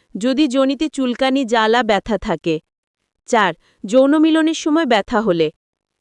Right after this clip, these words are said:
পাঁচ, দুর্গন্ধ সাত দিনের বেশি স্থায়ী হলে। ছয়, পিরিয়ড শেষে দুর্গন্ধ না কমলে। সাত, গর্ভধারণের সময় অস্বাভাবিক দুর্গন্ধ।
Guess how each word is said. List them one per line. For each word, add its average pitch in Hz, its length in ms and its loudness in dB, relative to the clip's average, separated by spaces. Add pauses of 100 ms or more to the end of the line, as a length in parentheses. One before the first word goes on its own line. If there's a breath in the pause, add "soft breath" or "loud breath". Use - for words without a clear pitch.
(220)
পাঁচ, 214 240 2 (340)
দুর্গন্ধ 262 500 2
সাত 254 280 0
দিনের 262 300 -2
বেশি 247 300 -2
স্থায়ী 196 340 -2
হলে। 180 260 2 (880)
ছয়, 240 320 0 (300 soft breath)
পিরিয়ড 277 420 0
শেষে 285 320 -4
দুর্গন্ধ 247 440 0
না 240 220 0 (100)
কমলে। 170 360 2 (840)
সাত, 226 340 0 (360)
গর্ভধারণের 294 720 2
সময় 294 320 -2
অস্বাভাবিক 240 640 -2
দুর্গন্ধ। 190 480 0